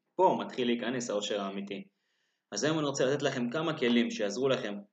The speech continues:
לחוות אושר אמיתי. טיפ מספר אחד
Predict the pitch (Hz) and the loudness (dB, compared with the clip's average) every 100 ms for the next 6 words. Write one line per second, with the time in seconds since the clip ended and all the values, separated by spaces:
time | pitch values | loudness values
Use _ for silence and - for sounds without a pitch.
0 | _ - - 123 113 104 101 98 95 - | _ -18 -6 -4 -4 -4 -4 -4 -8 -12
1 | 92 _ _ _ _ _ _ _ - 175 | -14 _ _ _ _ _ _ _ -4 -2
2 | 156 - 139 127 120 139 | -4 -2 2 2 4 2